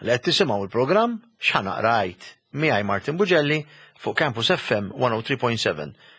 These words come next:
fejn illum qed nitkellmu dwar Jonathan Swift u x-xogħlijiet tiegħu. Kif diġà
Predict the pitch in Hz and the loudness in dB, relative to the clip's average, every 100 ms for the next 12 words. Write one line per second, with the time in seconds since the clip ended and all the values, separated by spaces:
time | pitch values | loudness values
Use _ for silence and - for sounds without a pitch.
0 | _ - 120 135 190 139 87 120 - 107 | _ -2 2 2 2 0 0 -8 -4 -4
1 | - 92 90 67 - - 104 92 101 113 | 0 -2 -2 -12 -14 -6 0 0 0 -2
2 | 120 95 107 127 233 233 - - _ _ | -2 -2 -4 0 2 2 -2 -18 _ _
3 | _ - 202 - 139 95 98 - - 85 | _ -4 0 2 0 0 -4 -6 -6 -4
4 | 95 107 _ - _ _ _ - - _ | -4 -10 _ -20 _ _ _ -20 -20 _
5 | _ _ _ _ _ _ _ _ _ - | _ _ _ _ _ _ _ _ _ -20
6 | _ _ _ _ _ _ _ _ _ _ | _ _ _ _ _ _ _ _ _ _
7 | _ - 220 180 139 | _ -2 0 2 2